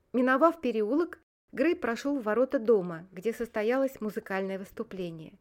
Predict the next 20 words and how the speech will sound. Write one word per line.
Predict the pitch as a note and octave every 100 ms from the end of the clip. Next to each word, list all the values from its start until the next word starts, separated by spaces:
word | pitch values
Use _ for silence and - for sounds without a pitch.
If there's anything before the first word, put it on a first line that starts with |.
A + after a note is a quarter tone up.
| _ _ _ _ -
К |
тому | - G#3+ G#3
времени | B3 E4 D#4+ G#3+
музыканты | F#3+ G#3 C4 E4 E4 D4
собрались | A3 A3 A3 B3
уходить. | C4 C#4 C4+ G3 E3+ _ _ _ _ _ _
Высокий | G#3 - F#4 D4
флейтист | - A3 A3 C#4+ D4+ - -
с | -
видом | A3+ G#3+ G#3
забитого | G3 A3+ A#3 A3+ F#3+
достоинства | F3+ F3 E4 E4 D4 B3 C4+ - - -
благодарно | F#3+ G#3 B3+ D#4+ E4+ D4+
махал | C#4 C4 C#4 C#4
шляпой | B3 A#3+ A#3+ A3
тем | G#3+ A#3+ G#3
окнам, | - D#4+ - D4+ -
откуда | G#3 - A#3 A3+
вылетали | G#3 G3+ G#3+ G3+
монеты. | G3 G#3 G3 F3 - -